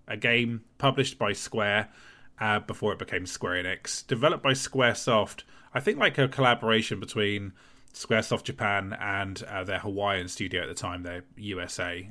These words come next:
um, studio. So, uh, quite a weird one in that it's based on a novel,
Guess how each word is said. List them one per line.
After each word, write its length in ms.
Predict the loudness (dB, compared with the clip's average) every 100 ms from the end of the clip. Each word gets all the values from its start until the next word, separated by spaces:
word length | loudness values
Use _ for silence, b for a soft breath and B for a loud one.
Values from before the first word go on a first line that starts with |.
| -8
um, 240 | -8 -8
studio. 540 | -8 -8 -6 -4 -6
So, 380 | -6 0 2 2 0 B B B B B -20 -16
uh, 60 | -14
quite 240 | -4 2 2
a 40 |
weird 400 | 2 4 4 4
one 140 | 2 0
in 60 |
that 100 | -2
it's 100 | -4
based 340 | 0 0 2 2
on 60 |
a 60 | 2
novel, 560 | 4 4 4 0 -8